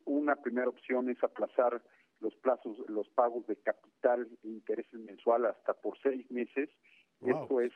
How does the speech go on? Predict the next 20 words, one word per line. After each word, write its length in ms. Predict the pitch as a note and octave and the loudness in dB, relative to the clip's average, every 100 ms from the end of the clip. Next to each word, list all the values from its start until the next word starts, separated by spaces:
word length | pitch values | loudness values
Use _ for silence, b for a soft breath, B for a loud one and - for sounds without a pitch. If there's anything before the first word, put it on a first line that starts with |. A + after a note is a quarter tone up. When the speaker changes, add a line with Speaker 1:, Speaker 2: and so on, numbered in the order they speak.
| - | -6
Speaker 1:
recorrer 540 | A#2 - A#2+ A2+ C#3+ C#3 | -6 0 0 2 2 2
la 160 | A#2 | -2
tabla 360 | - C3 C3+ B2+ | 0 0 0 0
de 100 | G#2 | -2
amortización 840 | G2+ G2+ G#2+ - G2+ - B2 B2 - | -6 -14 -14 -12 -8 -2 -2 -2 -6
hasta 240 | G#2+ G#2+ | -4 -4
por 200 | - G#2+ - | -4 -6 -4
seis 220 | B2+ - | -4 -4
meses, 380 | B2+ B2 - D#3 _ b b b - | -8 -6 -6 -8 _ b b b 0
cuatro 340 | D3 D3+ D3+ | 2 2 -2
al 80 | B2 | -6
inicio 500 | A#2+ C#3 - D#3+ D#3+ | -12 -14 -10 -10 -10
y 40 | - | -12
se 120 | A#2 | -8
puede 240 | - B2 | 0 0
prorrogar 500 | - G#2 G2+ G#2+ A2+ | 0 -4 0 0 0
por 140 | - G2+ | -2 -2
dos, 160 | A2+ - _ _ | -4 -4 _ _
por 180 | G#2 G2+ | -8 -2
dos 220 | A2+ A#2+ | 0 0